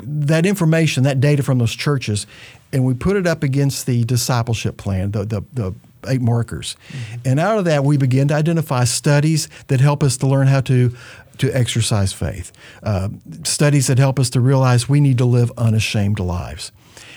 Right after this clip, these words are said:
And so that's how our study plan grows.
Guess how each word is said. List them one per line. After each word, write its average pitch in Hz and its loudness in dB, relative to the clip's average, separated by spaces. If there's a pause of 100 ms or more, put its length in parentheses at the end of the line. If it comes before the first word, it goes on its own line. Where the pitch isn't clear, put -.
(160)
And 117 2
so 120 0
that's 160 0
how 160 -2
our 127 0
study 135 0
plan 120 0
grows. 104 -2